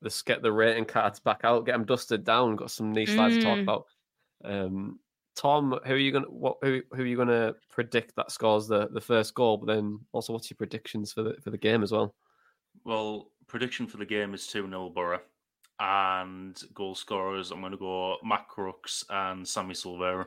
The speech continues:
Speaker 2: Ah, Matt Crooks, yeah.
Speaker 1: Ooh.
Speaker 2: Crooks is a good
Speaker 1: Yeah.
Speaker 2: shout.
Speaker 1: I
Speaker 2: I'm
Speaker 1: could
Speaker 2: gonna
Speaker 1: see Cro-
Speaker 2: change Forss
Speaker 1: Go on
Speaker 2: to
Speaker 1: then.
Speaker 2: Crooks.
Speaker 1: Oh, interesting.
Speaker 2: So Hackney
Speaker 1: I can
Speaker 2: and
Speaker 1: s-,
Speaker 2: Crooks.
Speaker 1: yeah, I can see Crooks playing up top this game as well. I
Speaker 3: Yeah.
Speaker 1: can just, just see it,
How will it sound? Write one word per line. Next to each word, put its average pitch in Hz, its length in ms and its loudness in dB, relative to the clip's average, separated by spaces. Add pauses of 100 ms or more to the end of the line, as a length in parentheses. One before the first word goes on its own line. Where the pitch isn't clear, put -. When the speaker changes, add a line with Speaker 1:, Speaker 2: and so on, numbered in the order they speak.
Speaker 2:
Ah, 196 500 0
Matt 214 240 0
Crooks, 196 580 -4
yeah. 180 380 0
Speaker 1:
Ooh. 90 280 -4
Speaker 2:
Crooks - 360 2
is 226 100 2
a 220 60 6
good 214 280 2
Speaker 1:
Yeah. 196 80 6
Speaker 2:
shout. 101 440 6 (1000)
Speaker 1:
I 233 120 2
Speaker 2:
I'm 247 80 8
Speaker 1:
could 277 60 6
Speaker 2:
gonna 285 100 6
Speaker 1:
see 285 380 6
Cro- 277 100 4
Speaker 2:
change - 220 0 (880)
Forss 226 380 4
Speaker 1:
Go - 40 0
on 117 40 4
Speaker 2:
to - 0 -
Speaker 1:
then. 104 120 4
Speaker 2:
Crooks. - 540 -4 (760)
Speaker 1:
Oh, 104 360 -2
interesting. 98 360 -2
Speaker 2:
So 185 40 2
Hackney 202 320 2
Speaker 1:
I - 60 4
can 185 100 -2
Speaker 2:
and 185 80 4
Speaker 1:
s-, - 80 -2
Speaker 2:
Crooks. - 420 -8 (140)
Speaker 1:
yeah, 131 360 2 (260)
I 127 80 0
can 160 160 0
see 160 220 4
Crooks - 280 0
playing 147 200 6
up 123 100 -2
top 143 280 -2
this - 160 0
game 104 260 4
as 98 100 0
well. 110 340 4 (380)
I 104 80 -2
Speaker 3:
Yeah. 98 80 2
Speaker 1:
can 110 80 2
just, - 240 -2
just - 240 0
see 135 200 6
it, - 200 0